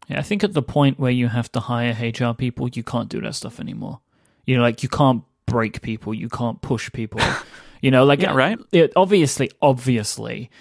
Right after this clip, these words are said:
Speaker 1: that, that things that Susan was talking about in her piece should never be allowed anywhere. But, like, at least some of the things that you're talking about, like over pushing your employees, making them
Speaker 2: Yeah.
Speaker 1: work every hour that ever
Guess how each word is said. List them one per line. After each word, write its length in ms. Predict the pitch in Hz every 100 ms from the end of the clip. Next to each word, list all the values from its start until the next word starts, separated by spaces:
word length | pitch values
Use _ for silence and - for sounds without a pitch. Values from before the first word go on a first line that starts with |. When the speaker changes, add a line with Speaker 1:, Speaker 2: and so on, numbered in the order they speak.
| _ _ -
Speaker 1:
that, 220 | 117 - -
that 260 | - 139 -
things 280 | 143 131 120
that 160 | 123
Susan 460 | - 139 117 123 117
was 160 | 110 -
talking 360 | 127 117 123
about 300 | 110 113 113
in 80 | 113
her 80 | 110
piece 220 | - 110
should 180 | - 117
never 240 | 117 113
be 140 | 113 117
allowed 360 | 110 110 110
anywhere. 640 | 110 110 139 160 175 196 - - -
But, 100 | 139
like, 180 | 131 127
at 80 | 156
least 240 | 156 139
some 180 | 147 151
of 80 | 139
the 80 |
things 240 | 127 139 123
that 60 | 120
you're 80 | 120
talking 300 | 127 123 120
about, 320 | 110 117 113
like 180 | 117 -
over 240 | 123 117
pushing 360 | 113 120 - 117
your 120 | 110
employees, 580 | 110 107 123 117 113 117
making 280 | 117 110 -
them 100 | 233
Speaker 2:
Yeah. 60 |
Speaker 1:
work 260 | 120 113 110
every 280 | 113 113 113
hour 340 | 110 113 113
that 180 | 113 107
ever 380 | 123 117 113